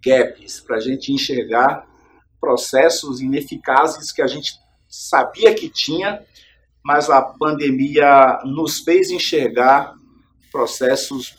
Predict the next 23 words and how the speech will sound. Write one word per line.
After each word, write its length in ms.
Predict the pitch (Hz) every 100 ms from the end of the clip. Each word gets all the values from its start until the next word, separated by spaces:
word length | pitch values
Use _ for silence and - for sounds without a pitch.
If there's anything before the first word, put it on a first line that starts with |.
| _
muito 300 | 123 - -
complexos 760 | - 147 - 139 143 - 143
que 100 | -
a 80 | 143
gente 480 | 123 127 131 - 143 - _ _
pôde 420 | 147 170 165 156 117
ver, 340 | 117 131 151 - _ _ _ _ _
e 200 | 135 143
isso 220 | 160 - 151
também 480 | 143 135 143 151
fez 360 | - - 139 139
com 120 | 143
que 100 | 143
a 60 | 131
nossa 280 | 131 131 135
empresa, 580 | 123 127 127 131 139 131 127 123 117 - - _ _ _ _ _ _
é, 320 | 123 127 123 - _
pudesse 1000 | 160 139 143 165 180 - - 175 165 160
fazer 340 | 160 139 135 143
com 120 | 139
que 540 | - 139 135 127 113 -
essa 280 | 123 135 135
eficiência 680 | 123 131 - 120 123 123